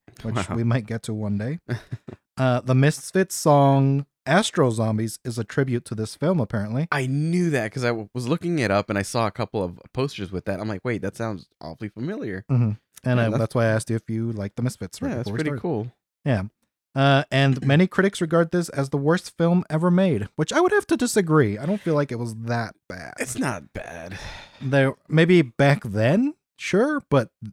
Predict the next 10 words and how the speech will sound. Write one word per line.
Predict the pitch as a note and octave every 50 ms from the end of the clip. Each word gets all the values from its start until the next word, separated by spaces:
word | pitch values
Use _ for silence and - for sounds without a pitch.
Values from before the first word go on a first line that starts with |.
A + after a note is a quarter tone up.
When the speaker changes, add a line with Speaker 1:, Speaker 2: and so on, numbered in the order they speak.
| _ _ _ -
Speaker 1:
nowadays, | A2 A#2 C3 C3+ D#3 F3 G3+ F3+ G3+ G3+ G3 F#3+ F3+ - _ _ _ _ _ _ _ -
definitely | D#3 D#3 D3+ - - C#3+ C3+ C3 C3 A#2 A#2+ B2 A#2+
not | A2+ A#2 A#2 A#2 A2+ G#2+ G2+ - -
the | - G#2
worst | G2 G2 G2 - - G2+
movie | F#2+ G2 F#2+
ever | F#2 F2 F2 E2+
made. | F2 E2 - A#2 G#2 -
Speaker 2:
<laughs> | F2 F2 _ _ _ - _ _ _ _ _ _ _ _ _ -
Speaker 1:
Um, | - C#3 C#3 C3+ C#3 C3+ C3+ C3 C3 C3 C3